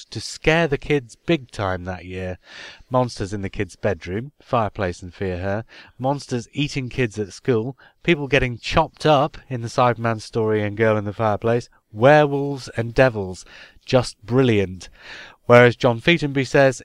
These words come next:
"It's a cracking series anyway, this one. So much darkness, wit and intelligence for a Saturday tea time." And that's the last from our guests.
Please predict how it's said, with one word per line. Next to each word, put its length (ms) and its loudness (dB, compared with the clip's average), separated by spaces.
"It's 200 -8
a 60 -10
cracking 540 -2
series 520 -2
anyway, 420 -4
this 240 -10
one. 240 -4
So 240 0
much 260 -8
darkness, 600 2
wit 380 0
and 140 -6
intelligence 760 -4
for 120 -12
a 80 -4
Saturday 480 -6
tea 240 -6
time." 360 -10
And 520 4
that's 260 -4
the 120 -12
last 360 -4
from 200 -6
our 140 2
guests. 420 -2